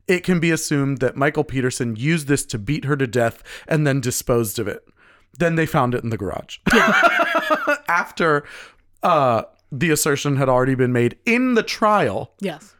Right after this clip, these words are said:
Speaker 1: that the blowpoke was the, uh,
Speaker 2: Was
Speaker 1: the
Speaker 2: the murder
Speaker 1: murder
Speaker 2: weapon.
Speaker 1: weapon.
Speaker 2: Yes.
Speaker 1: Um, and this is where things kind of become interesting because you're dealing with some really bizarre injuries.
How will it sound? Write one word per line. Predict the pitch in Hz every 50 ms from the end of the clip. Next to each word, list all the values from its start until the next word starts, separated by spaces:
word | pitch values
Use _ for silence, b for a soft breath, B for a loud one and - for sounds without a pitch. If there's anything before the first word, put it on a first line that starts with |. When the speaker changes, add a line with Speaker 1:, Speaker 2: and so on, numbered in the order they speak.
| _ _ _ _ _ _ _ _ _ _ _ _ _ _ _ _ _ _ _ _
Speaker 1:
that | - 139 180 175 156 -
the | 170 143
blowpoke | 151 151 135 127 156 139 123 -
was | 131 123 107
the, | 123 123 113 110 - -
uh, | 135 127 - 123 - - - 226
Speaker 2:
Was | 202 - 113
Speaker 1:
the | 135 120
Speaker 2:
the | 117
murder | 117 - 131
Speaker 1:
murder | 143 135 117 107 104 104 110
Speaker 2:
weapon. |
Speaker 1:
weapon. | - 101 - - - - -
Speaker 2:
Yes. | - 131 - B B B B B B B B _ _
Speaker 1:
Um, | - 185 160 143 131 127 120 110 - _ _ _ _ _ _ _ _ _ _ _ _ _ _ _ _ _ _ _ _ _ - - _ _ - - - -
and | 190 202 185 147 143
this | 240 262 262 - 294
is | 277 226 214
where | 208 202 185 170 160 160 - - _ _ _ _ _ _ - - -
things | - 208 185 175 165 -
kind | - 185 175 156
of | 143
become | 127 147 - - 151 131 123
interesting | 117 117 - - 123 - - 123 107 104
because | 117 - - 151 131 143
you're | 160 151
dealing | 131 - 202 233 262 247 220 196
with | 175 147 131 117 - - - b b b b b b b b b b b b b _ _ _ _ _ _ _ -
some | - - - 196 180 170
really | 170 208 233 262 269 220
bizarre | 143 - 143 120 95 - 131 120 123 127 135 135 - - -
injuries. | 113 113 117 117 123 160 185 208 226 247 233 -